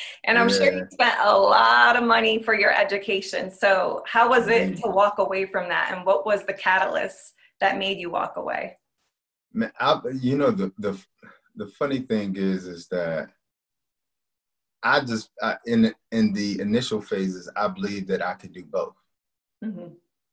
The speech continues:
Speaker 2: And, and it's quite possible I could have, because the truth is, is that unfortunately, no matter how much information I give people and how many cases I can show people, like, "Hey, that disease state you have, you don't have to live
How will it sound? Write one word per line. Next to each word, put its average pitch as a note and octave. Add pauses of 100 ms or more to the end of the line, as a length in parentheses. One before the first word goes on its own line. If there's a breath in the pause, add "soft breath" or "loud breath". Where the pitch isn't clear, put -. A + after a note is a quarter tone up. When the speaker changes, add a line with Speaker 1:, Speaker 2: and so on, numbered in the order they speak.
(140)
Speaker 2:
And, F#2 (640)
and C#3+
it's C#3+
quite -
possible G#2+
I D#2+
could G#2
have, D#2
because G2
the F#2+
truth B2
is, F2+ (520)
is F#2+
that E2 (220)
unfortunately, G#2+
no G2+
matter G2+
how A2+
much A#2
information G#2+
I F#2+
give F#2+
people B2 (840)
and G#2
how A#2+
many A#2+
cases A2
I G2
can F#2+
show G#2
people, G#2
like, E2+
"Hey, G#2
that F#2+
disease F2+
state A2
you G2
have, G#2+
you F#2+
don't F2
have F#2
to F2
live G2